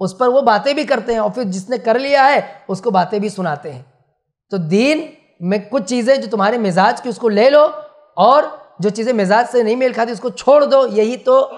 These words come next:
करते थे ये लोग जिनके राह पर चलने से हमें मना किया गया।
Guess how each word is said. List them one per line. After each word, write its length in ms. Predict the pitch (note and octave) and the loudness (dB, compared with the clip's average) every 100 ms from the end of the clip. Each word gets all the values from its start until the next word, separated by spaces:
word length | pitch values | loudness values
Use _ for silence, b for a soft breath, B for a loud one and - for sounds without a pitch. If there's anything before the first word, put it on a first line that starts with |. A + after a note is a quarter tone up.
| - - G#3 | -20 -8 -2
करते 280 | G#3+ B3+ | -2 0
थे 100 | E4 | -2
ये 160 | D#4 B3 | 0 0
लोग 180 | F3 C3 _ _ _ _ _ _ _ _ _ _ _ D3 | -2 -8 _ _ _ _ _ _ _ _ _ _ _ -10
जिनके 380 | D#3 F3+ A3 F#3+ | -6 -4 -2 -2
राह 340 | E3 G3 G#3 | 2 2 2
पर 140 | G3 F#3 | -2 -4
चलने 300 | F#3 F3+ F3 | -4 -4 -4
से 120 | G#3 | -4
हमें 120 | G#3+ | -2
मना 240 | F3+ E3+ E3+ | -2 -2 -4
किया 220 | F3 D3+ | -4 -6
गया। 280 | C#3 B2+ | -6 -10